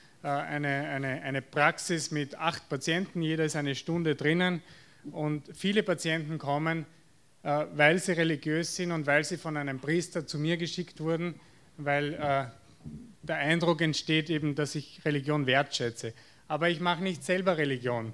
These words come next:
das ist wichtig, ich mache Psychotherapie. Und diese Grenze zu erarbeiten, das hat für mich selber auch lange,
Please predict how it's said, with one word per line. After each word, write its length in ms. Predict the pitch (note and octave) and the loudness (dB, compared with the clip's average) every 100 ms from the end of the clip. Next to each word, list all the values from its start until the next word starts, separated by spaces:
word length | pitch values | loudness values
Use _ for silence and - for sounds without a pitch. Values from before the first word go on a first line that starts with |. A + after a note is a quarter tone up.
| - D3 | -10 -8
das 140 | C3+ | -6
ist 140 | D3 | -4
wichtig, 320 | E3 E3 C#3+ C3+ | -2 -2 -4 -6
ich 100 | C#3 | -4
mache 200 | D3+ C#3+ | -4 -4
Psychotherapie. 760 | E3 D#3+ D#3+ C#3 B2 A2+ A2+ - - - - - | -8 -6 -4 -2 -2 -2 -6 -8 -16 -20 -20 -12
Und 240 | D3+ C#3+ F#3 | -6 -4 -2
diese 220 | F3+ G3 | -2 -2
Grenze 580 | - D3+ F3+ G#3+ - F3+ | 0 2 2 0 -4 -4
zu 140 | F3+ | 0
erarbeiten, 880 | E3 C#3+ C#3 E3 F3+ F#3 F#3 F#3+ F3+ - - - | 0 2 2 2 2 0 0 -4 -4 -12 -20 -6
das 200 | E3 D#3 | -4 0
hat 220 | F#3 F3+ | 0 0
für 300 | - - F3+ | -14 -6 -2
mich 300 | F3 G3+ - | 0 0 -4
selber 400 | - E3+ F3+ F3+ | -2 -2 0 -2
auch 140 | D#3 C#3+ | -2 2
lange, 260 | D3+ E3 | 2 2